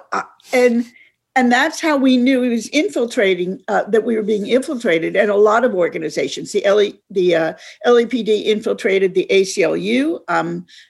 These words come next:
and a lot of other community organizations. And true to form, the people who infiltrated became the instigators of trying to get something violent done. And people pushed back on it. Nothing like that happened,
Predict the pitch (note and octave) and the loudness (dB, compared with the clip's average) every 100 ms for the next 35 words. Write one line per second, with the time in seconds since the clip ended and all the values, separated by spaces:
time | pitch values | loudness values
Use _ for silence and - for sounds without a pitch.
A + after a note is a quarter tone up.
0 | - G3+ G3 G3+ G3+ G3+ G3+ G3 F#3+ F#3 | -8 -2 2 4 2 2 0 0 -4 -6
1 | F#3+ G#3+ A3+ A3+ A3+ A3+ A#3 A#3 A3+ A#3 | -4 -4 0 2 2 0 -4 0 0 0
2 | C4 C4+ - - - C#4 C4+ - - D4 | 0 -4 -6 -20 -4 2 2 0 -2 2
3 | D4+ D#4+ F4 F4 - _ _ - G4 G4 | 4 4 4 2 -2 _ _ -2 0 0
4 | C4+ D4 F#3+ E3 A#3 - _ _ _ _ | 2 2 2 0 -2 -6 _ _ _ _
5 | _ _ - A#3 - C#4 B3+ C#4+ C#4 - | _ _ -8 -4 2 2 4 2 2 0
6 | D#4+ G4 D#4+ C4+ G#3+ G#3+ G#3 G#3 A#3 _ | 0 0 -4 0 2 4 4 0 -4 _
7 | _ C#4 C4+ C#4+ B3+ A#3+ B3 - D4+ G4+ | _ -12 -2 0 2 2 0 -2 -4 -4
8 | - G#3 F#3+ E3+ E3 E3+ F3 - G#3 - | -6 -2 0 0 -2 -4 -6 -10 -10 -4
9 | A3+ A3 G#3+ G3+ G3+ - _ _ - A#3+ | -2 -2 -4 -2 -2 -2 _ _ -6 -6
10 | A3+ G#3 G3+ G#3+ G#3+ G3 F#3 F#3+ F3 F3+ | -4 -4 0 0 -2 -6 -6 -4 -4 -6
11 | - - - A3+ A#3 - - E4 F4+ C#4 | -14 -18 -4 -2 -2 -4 0 2 2 2
12 | D4+ - D4 C4 C4 B2+ A2 - B3 D4+ | 0 0 -2 -2 -2 -8 -8 0 0 0
13 | C4 A3+ A#3 G#3+ G#3 F3 G#3 A3 A#3 D4+ | -4 -4 -2 0 0 -2 -2 -2 0 -4